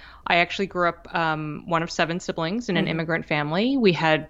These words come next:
Speaker 1: very real scarcity.
Speaker 2: Mm.
Speaker 1: And now I'm raising my kids in a very different position. I call it sort of relative abundance. You know, we're not,
Speaker 2: Mm-hmm.
Speaker 1: like, crazy, but we,
Speaker 2: Mm-hmm, mm-hmm,
Speaker 1: <laughs> we
Speaker 2: mm-hmm.
Speaker 1: have enough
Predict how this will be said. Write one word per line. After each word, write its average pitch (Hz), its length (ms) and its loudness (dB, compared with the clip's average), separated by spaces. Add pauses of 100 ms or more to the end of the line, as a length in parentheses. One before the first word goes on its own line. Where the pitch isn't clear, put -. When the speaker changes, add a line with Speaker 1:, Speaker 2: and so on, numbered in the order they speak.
(200)
Speaker 1:
very 175 320 4
real 160 240 2
scarcity. 214 800 2
Speaker 2:
Mm. 180 520 -2
Speaker 1:
And 220 480 4 (140)
now 214 260 2
I'm 277 140 0
raising 269 260 -4
my 247 120 -2
kids 285 260 -6
in 208 60 -2
a 170 60 -2
very 196 760 -2 (120)
different 214 320 -2
position. 190 480 2
I 202 100 2
call 196 240 4
it - 120 2 (140)
sort 180 140 -2
of 156 140 -6
relative 180 340 2
abundance. 214 580 0
You 202 60 -2
know, 147 100 0
we're 151 100 0
not, 175 100 2
Speaker 2:
Mm-hmm. - 80 0
Speaker 1:
like, - 240 -6 (240)
crazy, 196 420 0
but 175 180 4
we, 196 280 8
Speaker 2:
Mm-hmm, - 180 -2
mm-hmm, 220 220 4
Speaker 1:
<laughs> - 0 -
we 240 100 6
Speaker 2:
mm-hmm. 190 100 6
Speaker 1:
have 233 280 6
enough 180 340 -2